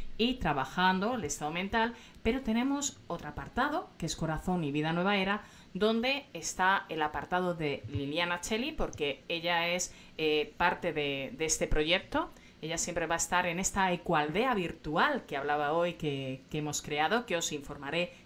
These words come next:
el próximo martes, os desarrollaré más sobre este tema. Y nos va, eh, bueno, pues a ofrecer, ya nos está ofreciendo formaciones online,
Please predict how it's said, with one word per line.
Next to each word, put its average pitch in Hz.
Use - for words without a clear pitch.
el 180
próximo 180
martes, 170
os 170
desarrollaré 147
más 185
sobre 147
este 190
tema. 196
Y 202
nos 208
va, 277
eh, 160
bueno, 202
pues -
a 170
ofrecer, 208
ya 180
nos 254
está 254
ofreciendo 220
formaciones 214
online, 160